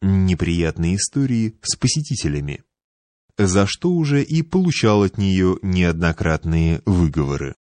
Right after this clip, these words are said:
Но все-таки никак порою не мог воздержаться от своих донкихотских порывов, потому что натура его непереносно возмущалась всяким оскорблением,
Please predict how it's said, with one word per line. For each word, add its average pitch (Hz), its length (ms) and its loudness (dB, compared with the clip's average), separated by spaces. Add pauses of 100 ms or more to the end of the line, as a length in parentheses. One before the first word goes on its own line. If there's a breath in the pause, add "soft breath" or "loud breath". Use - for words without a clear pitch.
(420)
Но 101 300 4
все-таки 76 680 -4
никак 139 440 0
порою 113 440 2
не 92 140 2
мог 87 300 2
воздержаться 80 920 0
от 73 60 -4
своих 76 500 -2
донкихотских 82 1000 -2
порывов, 85 640 -4 (400)
потому 170 380 2
что 117 340 2
натура 117 680 2
его 82 580 2
непереносно 107 1080 2
возмущалась 101 1080 0
всяким 78 540 -2
оскорблением, 85 1120 -2